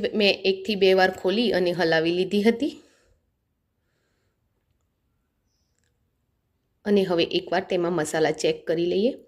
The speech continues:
તો અહીં બધા જ સાબુદાણાના દાણા છૂટા પડી જાય છે. તો ખીચડીમાં મસાલા બધા જ સરસ થયા છે.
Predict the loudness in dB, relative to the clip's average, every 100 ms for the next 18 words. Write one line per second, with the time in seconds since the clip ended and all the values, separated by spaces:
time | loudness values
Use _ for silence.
0 | _ _ _ _ -12 -6 -2 -2 -2 0
1 | -2 0 -4 -2 -2 0 0 0 0 0
2 | -4 -4 -6 -2 -4 0 -2 -2 -4 -10
3 | -10 _ _ _ _ _ _ _ _ _
4 | _ _ _ -20 _ _ _ 6 6 6
5 | 0 2 4 4 2 4 2 2 2 0
6 | 0 0 0 0 2 4 4 0